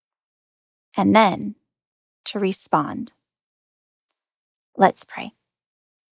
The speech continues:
Gracious Lord Jesus, we have known love, true love, as you have shown us, as you have demonstrated towards us.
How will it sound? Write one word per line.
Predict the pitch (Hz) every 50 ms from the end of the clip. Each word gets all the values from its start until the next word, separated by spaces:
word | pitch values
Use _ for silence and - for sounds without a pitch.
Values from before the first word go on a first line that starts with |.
| _ _ _ _ _ _ _ _ _ _ _ _ _ -
Gracious | - 220 214 208 - - 247 240 233 - - -
Lord | 226 202 202 208 208 -
Jesus, | - 196 180 - - 143 - - - - - - - - 285
we | 226 214 220
have | 220 220 233 220 220 208
known | 190 190 185 190 190 196 208 214 226 247 - -
love, | 208 196 180 175 170 165 220 - - - _ _ _ _ _ _ -
true | - - - - 262 262 262 254 240
love, | 202 190 170 175 180 185 185
as | 208 208 - -
you | 208 208
have | 202 214 214
shown | - - - 208 185 180 180
us, | 175 196 226 - - - - _ _ _ _ _ _ _ _ _ -
as | - 208 202 196 -
you | 214 220 226
have | 226 226 240 208 -
demonstrated | 220 202 202 196 196 196 - - 202 196 202 185 -
towards | - - - 220 214 202 - -
us. | - - - - - - - -